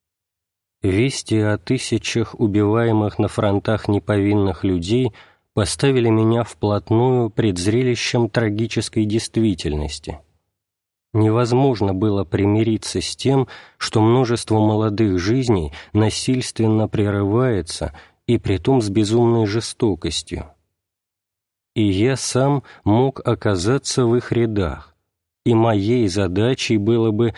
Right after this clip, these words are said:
убивать неведомых мне людей – которые, в свою очередь, стремились бы, возможно, скорее покончить со мною.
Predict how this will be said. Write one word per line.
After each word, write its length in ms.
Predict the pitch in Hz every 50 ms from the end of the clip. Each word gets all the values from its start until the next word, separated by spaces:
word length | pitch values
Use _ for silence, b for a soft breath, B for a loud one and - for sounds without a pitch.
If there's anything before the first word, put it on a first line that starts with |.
| B B B
убивать 680 | - 110 104 95 110 110 101 104 110 120 131 - -
неведомых 680 | - 113 107 101 101 113 113 107 113 113 110 107 - -
мне 240 | 113 113 113 113
людей – 560 | 113 117 120 120 113 117 117 107 87 76 - b b b b b
которые, 440 | _ - 110 - - 113 107 104 101 98
в 60 | -
свою 500 | - - 107 107 104 98 98 101 107 120
очередь, 480 | 131 131 - - 104 87 85 76 - B B B B
стремились 720 | - - - - 107 107 107 113 131 139 131 127 110 98
бы, 260 | 98 104 110 110 110
возможно, 720 | - 110 110 113 110 95 107 110 117 117 104 87 104 101 90
скорее 760 | - - - 107 98 92 90 104 120 127 127 123 123 117
покончить 640 | - - 113 110 - - - 110 98 87 - 104 95 -
со 180 | - - 110
мною. 520 | 110 110 110 110 101 87 73 71 76 80